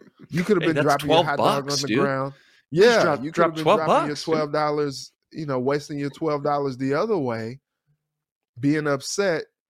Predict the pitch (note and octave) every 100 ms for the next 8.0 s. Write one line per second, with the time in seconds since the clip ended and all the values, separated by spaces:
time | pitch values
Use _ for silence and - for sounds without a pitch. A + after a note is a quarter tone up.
0 | _ - D3 C3+ D#3 D3 C#3+ G#3+ A3 -
1 | G2 - _ _ - C#3+ C#3 C3 B2 -
2 | F#3 C3+ C3+ F#3 G#3+ F#3+ A3 F#3 C#3+ C3
3 | A#2 - _ _ _ _ - D3+ - G#3+
4 | F3 F3+ D#3+ D#3 C#3+ F3 E3+ D#3+ D3+ C3
5 | - D3+ D#3 - D#3+ D3+ F3 D#3 C3 -
6 | E3+ F#3+ D#3 C3 C#3 B2 B2 A#2 A2 G#2+
7 | A#2+ D#3 D3 A#2+ B2+ C#3 D3 D3 C#3 C3